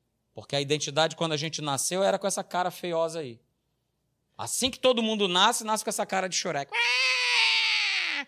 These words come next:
sou do diabo!" Todo mundo é. Mas um dia, você entregou a tua vida pra Jesus e ele mudou a sua identidade.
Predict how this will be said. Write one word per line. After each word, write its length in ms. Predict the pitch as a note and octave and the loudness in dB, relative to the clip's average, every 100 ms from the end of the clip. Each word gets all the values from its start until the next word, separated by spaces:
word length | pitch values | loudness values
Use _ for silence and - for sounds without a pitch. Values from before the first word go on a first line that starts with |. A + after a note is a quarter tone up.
| _ | _
sou 240 | - C5 | -4 -2
do 120 | A4 | 0
diabo!" 1500 | G#4 A4 F#4+ G4 G4+ G4+ G4+ F4+ D4 F4 D#4+ C4 A#3+ G3 D#3+ _ _ - | 0 2 2 4 2 2 2 0 0 0 0 0 -2 -4 -6 _ _ 6
Todo 280 | B3+ E4 D#4 | 10 12 10
mundo 280 | D4 D#4 C4 | 0 4 4
é. 280 | E3 A2+ _ _ _ _ _ _ _ _ _ _ _ _ _ _ _ _ | 4 0 _ _ _ _ _ _ _ _ _ _ _ _ _ _ _ _
Mas 240 | - F#3 F#3 | 2 2 2
um 120 | G3 | -2
dia, 600 | C3+ G#3 C4 A3+ B2+ G2 _ _ _ _ _ _ _ _ _ _ | -2 2 4 4 2 -2 _ _ _ _ _ _ _ _ _ _
você 280 | C3+ D3+ F3 | -6 -4 -4
entregou 340 | F3 E3+ D#3+ | -4 -4 -4
a 20 | E3 | -2
tua 160 | E3 | -4
vida 220 | D3 D3+ | -6 -8
pra 160 | D3 D3 | -8 -8
Jesus 680 | C#3+ C#3 A2+ G#2+ F#2 - - | -10 -12 -14 -18 -20 -20 -10
e 140 | B2+ | -4
ele 160 | C#3 C#3+ | -4 -4
mudou 460 | C#3 B2+ A2 C3 | -6 -6 -4 -4
a 80 | B2+ | -4
sua 520 | A#2 - F#3+ A#3 A#3 A#3 _ _ - | -4 -8 -4 0 -2 -4 _ _ -14
identidade. 1600 | A#2+ A2 D3 F#3+ G#3+ - _ _ _ _ - A#2 F2+ F2+ - - | -10 -4 -2 -2 -4 -14 _ _ _ _ -20 -18 -18 -20 -20 -20